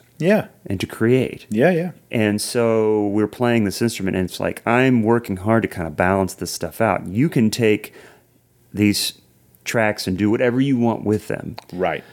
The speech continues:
Speaker 2: But if you really want my opinion, maybe it's just kind of a slight passive-aggressive way of saying, "This is how these <laughs> drums should be
Speaker 1: Yeah.
Speaker 2: mixed."
Speaker 1: That's how they sound from me. <laughs> What are you gonna do with them? Yeah, yeah.
Speaker 2: Yeah, no, do what you will.
Speaker 1: <laughs> Yeah, yeah.
Speaker 2: They're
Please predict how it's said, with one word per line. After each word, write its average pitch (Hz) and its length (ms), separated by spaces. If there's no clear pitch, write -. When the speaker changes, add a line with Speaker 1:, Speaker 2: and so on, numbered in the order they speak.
Speaker 2:
But 110 100
if 107 160
you 107 80
really 151 380
want 120 560
my 95 260
opinion, 101 400
maybe 107 200
it's - 180
just - 180
kind 92 140
of 82 80
a 82 200
slight - 400
passive-aggressive 90 800
way 90 180
of 87 100
saying, 90 480
"This 98 400
is 104 140
how 87 240
these 90 200
<laughs> - 60
drums 107 320
should - 220
be 123 80
Speaker 1:
Yeah. 117 180
Speaker 2:
mixed." - 320
Speaker 1:
That's - 160
how 123 140
they 113 80
sound 117 300
from 98 200
me. 104 340
<laughs> - 140
What 160 180
are 120 120
you 160 80
gonna 120 200
do 107 160
with 104 180
them? 151 160
Yeah, 127 240
yeah. 165 440
Speaker 2:
Yeah, 143 80
no, 160 180
do 143 200
what 247 200
you 135 100
will. 131 400
Speaker 1:
<laughs> 120 140
Yeah, 110 140
yeah. 101 180
Speaker 2:
They're 143 160